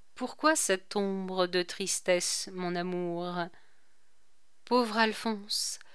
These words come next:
où crois-tu donc que je t'ai mené ? » demanda-t-elle en tremblant. « Au bonheur, à la mort. » Et tressaillant d'horreur,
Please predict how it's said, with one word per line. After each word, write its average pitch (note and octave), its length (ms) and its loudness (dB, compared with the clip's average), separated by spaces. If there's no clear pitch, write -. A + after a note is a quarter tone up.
où D4 100 2
crois-tu A#3+ 460 6
donc B3 340 2
que B3 120 2
je A3 160 2
t'ai A#3 220 4
mené ? » A3 580 4
demanda-t-elle F#3 760 2
en F3 160 0
tremblant. « E3+ 840 -2
Au D#3+ 140 6
bonheur, E3 880 6
à G#3 120 -2
la G#3+ 160 0
mort. » G#3+ 580 -2
Et F#3 100 -2
tressaillant F#3+ 680 4
d'horreur, F#3 720 0